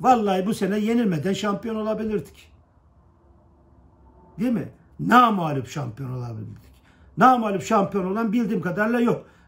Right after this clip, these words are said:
Namağlup Galatasaray ikinci oldu. Bir, senenin ilk maçında yendik onları Sakarya'da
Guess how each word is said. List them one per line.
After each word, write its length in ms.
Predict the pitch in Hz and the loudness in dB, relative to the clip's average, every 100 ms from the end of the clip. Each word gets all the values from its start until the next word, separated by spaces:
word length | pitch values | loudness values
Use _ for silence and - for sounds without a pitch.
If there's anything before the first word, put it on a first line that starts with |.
| - | -2
Namağlup 600 | 185 269 226 185 185 - | 4 6 4 0 -2 -2
Galatasaray 500 | 233 175 - 247 240 | -2 -2 -2 -2 0
ikinci 320 | 240 202 226 | 0 2 2
oldu. 260 | 196 196 180 | 2 0 -2
Bir, 180 | 208 - - - _ 330 294 | -4 -6 -14 -20 _ -18 -10
senenin 640 | - 247 233 202 185 269 - - | 4 4 4 0 0 -4 -10 2
ilk 240 | 277 269 208 | 4 4 0
maçında 340 | 175 196 170 | -2 -2 0
yendik 400 | 170 240 247 208 | 2 2 4 2
onları 420 | 185 170 160 156 - - | 0 -2 -4 -8 -12 -20
Sakarya'da 680 | - 220 214 190 160 156 | -10 -6 -2 -2 -2 -4